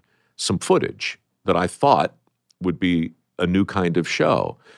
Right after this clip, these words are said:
And what that show really was, Dirty Jobs, was a chance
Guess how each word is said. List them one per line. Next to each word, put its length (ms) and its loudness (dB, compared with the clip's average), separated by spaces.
And 120 4
what 160 4
that 160 6
show 240 4
really 480 6
was, 460 -4
Dirty 280 2
Jobs, 440 -6
was 260 2
a 60 2
chance 720 0